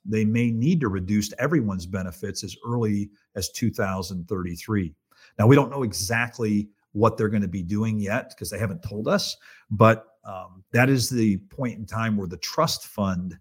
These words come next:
uh, is not set to run out of money. That's oftentimes something that's mentioned. And really what is gonna happen is, and you can go to Social Security, if you go to, if you've been to the website, you've logged in, I encourage all of our listeners, uh, to do that. You go to S S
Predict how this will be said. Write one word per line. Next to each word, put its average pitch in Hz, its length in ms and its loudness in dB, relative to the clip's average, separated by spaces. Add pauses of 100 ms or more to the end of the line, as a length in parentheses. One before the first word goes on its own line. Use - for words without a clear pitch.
(440)
uh, 98 300 0
is 107 180 -2
not 160 220 0
set 131 320 0
to 110 100 2
run 107 260 -2
out 98 160 -4
of 87 160 -12
money. 92 540 -4
That's 95 180 -8
oftentimes 101 600 -4
something 95 340 -8
that's - 340 -8 (460)
mentioned. 117 720 2
And 101 240 -4
really 123 240 4
what 104 320 -2
is 101 140 -10
gonna 98 180 -4
happen 117 520 -2
is, 95 280 -6 (340)
and 107 80 4
you 113 80 4
can 123 140 2
go 127 160 8
to 143 80 6
Social 107 220 -4
Security, 101 520 -2
if 104 80 -4
you 107 60 -10
go 107 140 0
to, - 60 -6
if - 80 -12
you've 95 120 -4
been 135 140 4
to 139 60 2
the 127 60 0
website, 107 600 0
you've 101 160 -10
logged 104 320 -4
in, 117 360 -4 (240)
I 104 80 -6
encourage 107 340 2
all 110 120 2
of 101 80 -2
our 98 100 -4
listeners, 101 600 -8 (120)
uh, 92 200 -12
to 107 100 -6
do 120 220 4
that. 98 280 -2
You 101 120 -12
go 104 120 -6
to 98 140 -10 (100)
S 110 220 -2 (100)
S - 340 -6